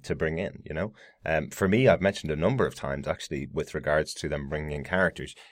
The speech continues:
very much over the last, over the first ten episodes of the show, we s-, we saw a huge amount of characters from, you know, Batman canon and, and stories of Gotham and, and the city. It seems like all they're trying to do is fill out the city. There's, you know,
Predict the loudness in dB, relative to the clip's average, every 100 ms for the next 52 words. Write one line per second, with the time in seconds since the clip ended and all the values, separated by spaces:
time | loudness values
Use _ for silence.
0 | _ _ -6 0 4 4 4 2 0 0
1 | -4 -8 0 -2 0 -4 -2 -4 -4 -6
2 | -10 0 4 4 2 -6 -8 -10 -8 -4
3 | 0 -2 -4 -12 -14 -8 -2 0 0 0
4 | 0 -2 -4 -8 -4 -2 -2 -6 -6 -4
5 | -4 -4 -12 _ _ _ _ -6 -2 -2
6 | -2 -2 0 -2 0 0 0 -2 -4 -4
7 | -6 -4 -2 0 0 -2 -2 -2 -2 -4
8 | -4 -6 -8 -8 -10 -8 -8 -4 -4 -4
9 | -8 -8 -20 _ _ -10 -4 0 0 2
10 | 2 2 2 0 -2 -2 -4 -6 -2 0
11 | 0 -4 -6 -4 -4 -6 -6 -8 -8